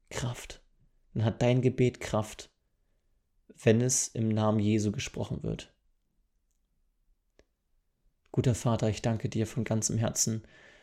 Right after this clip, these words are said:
für diese Erkenntnis, die auch <laughs> mehr oder weniger heute, ja, für mich eine Erkenntnis war.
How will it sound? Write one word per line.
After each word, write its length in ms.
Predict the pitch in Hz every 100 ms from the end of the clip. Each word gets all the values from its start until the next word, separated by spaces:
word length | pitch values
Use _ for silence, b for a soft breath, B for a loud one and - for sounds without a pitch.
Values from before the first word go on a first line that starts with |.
| b b b
für 180 | - 107
diese 200 | 104 113
Erkenntnis, 520 | - 127 - 110 -
die 160 | 117
auch 240 | 107 107 - -
<laughs> 120 | -
mehr 240 | 127 120 131
oder 180 | 110 107
weniger 300 | 110 107 107
heute, 340 | 107 120 107 B B B B B B _ _ - -
ja, 160 | 117
für 160 | 110 110
mich 460 | 110 117 - - _ _ _ _ _ _ _ _ _ _ _
eine 200 | 113 107
Erkenntnis 520 | 107 - 120 110 -
war. 260 | 113 113 110